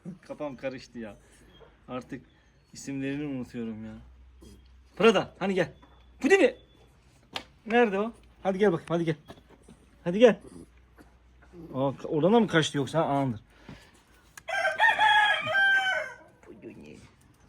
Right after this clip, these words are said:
Evet arkadaşlar, Prada'yı korsanın yanına koyduk.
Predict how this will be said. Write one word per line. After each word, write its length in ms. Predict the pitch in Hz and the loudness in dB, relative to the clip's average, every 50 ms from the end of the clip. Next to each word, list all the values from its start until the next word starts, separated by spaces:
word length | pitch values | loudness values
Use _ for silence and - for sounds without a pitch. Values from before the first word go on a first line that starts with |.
| _ _ _ _ - - - - - - - - - - - - - - 1077 - - 807 - 1077 1077 1077 1077 1077 1077 1077 - - - _ _ _ _ _ _ _ _ _ _ _ _ _ _ - _ _ _ _ _ - - - - - - - | _ _ _ _ -20 -20 -20 -20 -20 -20 -20 -20 -20 -20 -20 -20 -20 -12 -10 -8 -8 -8 -8 -10 -8 -8 -8 -10 -14 -16 -20 -20 -20 _ _ _ _ _ _ _ _ _ _ _ _ _ _ -20 _ _ _ _ _ -20 -20 -20 -20 -20 -12 -8
Evet 180 | 131 127 120 | -8 -8 -8
arkadaşlar, 560 | - 123 117 113 135 127 131 120 - - 117 104 | -8 -10 -10 -10 -8 -8 -8 -8 -8 -10 -12 -10
Prada'yı 400 | - 131 131 127 127 135 139 - | -6 -6 -6 -4 -4 -6 -6 -8
korsanın 360 | - 131 127 120 - 135 135 | -8 -10 -8 -8 -8 -6 -6
yanına 340 | 131 127 123 123 127 127 120 | -4 -4 -4 -4 -6 -6 -8
koyduk. 280 | - 117 110 117 151 | -8 -10 -10 -10 -12